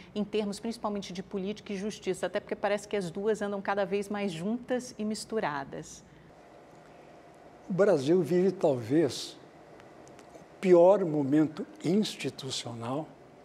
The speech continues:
Speaker 2: após a ditadura militar. Não com os mesmos parâmetros, com as mesmas consequências. Mas hoje nós temos um Brasil em que o, o executivo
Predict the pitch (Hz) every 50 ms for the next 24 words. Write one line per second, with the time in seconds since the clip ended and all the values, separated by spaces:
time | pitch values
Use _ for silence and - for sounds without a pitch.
0 | - - - - - - - - 147 - - - 156 165 160 143 151 151 127 151
1 | 147 - 139 120 135 131 127 127 131 123 123 127 - - 104 - - - - -
2 | - - - - - - - - - - - - 160 214 277 285 - - - -
3 | - 180 180 165 127 113 120 123 127 151 170 190 175 139 135 143 143 - - -
4 | - 117 117 113 127 151 170 175 170 165 - - 135 135 127 - - - - 135
5 | 127 117 - - 135 127 143 143 131 - 147 135 120 - - - 135 - - 143
6 | - - 139 135 120 - - - - - - - - - - - - - - -
7 | - - - - - - - - 160 165 151 165 190 233 220 202 196 208 202 -
8 | - - 147 156 151 135 170 170 160 165 151 123 110 107 104 101 107 95 - -
9 | - - - - - - - - - - - - - 151 165 160 - - 156 156
10 | 156 147 185 285 - - - - - - - - - - - 180 185 175 127 120
11 | 180 180 - - 120 - - 170 196 208 190 - 139